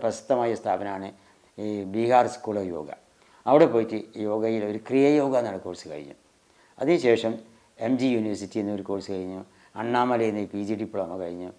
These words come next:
പിന്നെ കൂടാതെ വൈ സി ബി, അല്ല, അതായത് ഇന്ന് അതിന് വൈ സി ബി എന്ന് പറയും, മുമ്പ് ക്യു സി എ എന്ന് പറയും, ആയുഷിൻ്റെ കീഴിലുള്ള ഒരു ടീച്ചേഴ്സ് ലെവൽ ടു എന്നാണ് കോഴ്സ്, കോഴ്സ് കഴിഞ്ഞു. അങ്ങനെ കൂടാതെ യോഗയിൽ കുറേ കോഴ്സുകൾ കഴിഞ്ഞു,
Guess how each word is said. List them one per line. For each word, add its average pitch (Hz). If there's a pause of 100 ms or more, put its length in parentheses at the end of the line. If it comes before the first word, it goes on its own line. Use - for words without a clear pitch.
(380)
പിന്നെ 110
കൂടാതെ 104 (260)
വൈ 107 (140)
സി 131
ബി, 123 (100)
അല്ല, 107 (100)
അതായത് 107 (120)
ഇന്ന് 123
അതിന് 113 (500)
വൈ 110
സി 131
ബി 117
എന്ന് 95
പറയും, 110
മുമ്പ് 117 (160)
ക്യു 113
സി 117
എ 101
എന്ന് 85
പറയും, 71 (400)
ആയുഷിൻ്റെ 139 (100)
കീഴിലുള്ള 110
ഒരു 110 (580)
ടീച്ചേഴ്സ് 127 (180)
ലെവൽ 113 (200)
ടു 131
എന്നാണ് 92
കോഴ്സ്, - (560)
കോഴ്സ് 110
കഴിഞ്ഞു. 98 (480)
അങ്ങനെ 180
കൂടാതെ 131 (100)
യോഗയിൽ 110
കുറേ 104
കോഴ്സുകൾ 101
കഴിഞ്ഞു, 95